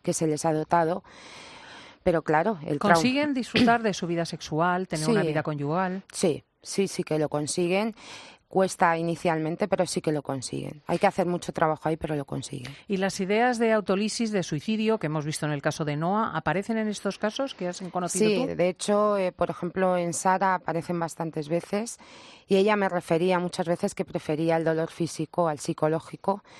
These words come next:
Speaker 1: y de ahí, eh, sus autolesiones, ¿no? Y
Speaker 2: Ah,
Speaker 1: el
Speaker 2: que se
Speaker 1: castigar a su
Speaker 2: lesionaba.
Speaker 1: cuerp-,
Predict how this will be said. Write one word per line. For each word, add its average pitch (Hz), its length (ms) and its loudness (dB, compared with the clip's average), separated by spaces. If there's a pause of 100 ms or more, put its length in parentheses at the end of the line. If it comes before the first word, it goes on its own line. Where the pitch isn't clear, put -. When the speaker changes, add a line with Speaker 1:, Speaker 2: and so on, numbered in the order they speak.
(320)
Speaker 1:
y 180 120 0
de 165 120 4
ahí, 165 460 0
eh, 151 480 -2
sus - 240 -4
autolesiones, 143 880 -2
¿no? 165 220 -6
Y 151 160 -2
Speaker 2:
Ah, - 20 2
Speaker 1:
el 160 80 0
Speaker 2:
que 196 80 2
se 180 160 6
Speaker 1:
castigar 180 300 6
a 175 80 6
su - 0 - (140)
Speaker 2:
lesionaba. 139 140 2
Speaker 1:
cuerp-, 156 220 2